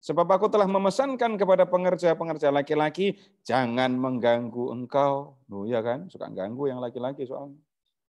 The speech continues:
<laughs> "Jika engkau haus, pergilah ke tempayan-tempayan dan minumlah air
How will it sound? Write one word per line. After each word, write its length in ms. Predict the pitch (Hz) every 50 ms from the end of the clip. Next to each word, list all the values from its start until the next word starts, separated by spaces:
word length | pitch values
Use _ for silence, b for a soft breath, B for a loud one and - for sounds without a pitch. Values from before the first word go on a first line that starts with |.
| _
<laughs> 240 | 214 - _ - 180 - _ _ _ _ _ _ _ _ _ _ _ _ _ _ _ -
"Jika 200 | 180 175 196 185
engkau 240 | 175 170 160 180 170
haus, 400 | 165 220 277 294 277 269 269 269
pergilah 400 | 254 233 214 - 285 277 262 247
ke 160 | 247 240 220
tempayan-tempayan 1200 | 233 233 226 214 208 214 214 214 208 208 196 190 190 180 180 190 202 202 208 208 208 208 214 - - _ _ _ _ _
dan 180 | _ - 170 180 190
minumlah 720 | 185 190 208 285 294 294 285 262 247 220 214 208 185 156 147
air 320 | 143 160 170 185 214 240